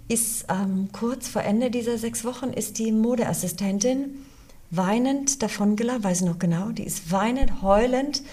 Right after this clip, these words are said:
rausgelaufen, die Tür ist zugeschlagen und sie ist nie mehr zurückgekommen. Und, <laughs> und dann hieß es, Helga, wenn du möchtest, kannst du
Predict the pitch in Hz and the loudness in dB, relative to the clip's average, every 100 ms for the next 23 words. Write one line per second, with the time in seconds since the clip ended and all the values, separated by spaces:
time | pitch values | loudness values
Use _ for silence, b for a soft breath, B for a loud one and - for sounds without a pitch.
0 | B B - 175 190 254 - 254 254 254 | B B -4 2 4 4 0 0 2 2
1 | 220 190 - 240 - - - 214 - 190 | 0 -2 0 2 2 0 -4 -4 -4 -2
2 | 196 196 175 156 - 196 226 233 208 196 | -2 -2 -2 -2 2 2 4 2 0 -4
3 | 185 - - 170 180 - B B B B | -8 -10 -8 -6 -6 -8 B B B B
4 | B - - 349 381 403 - - - 415 | B -4 -2 4 4 4 0 -8 2 2
5 | - 359 - - - - - 233 214 208 | 2 -4 -4 -12 -4 -4 -2 2 4 4
6 | 240 - 190 190 214 247 320 349 B B | 4 2 0 2 4 4 4 2 B B
7 | B B B B - 208 214 202 208 202 | B B B B -4 0 4 4 4 0
8 | - 254 233 - | -4 -4 -2 -2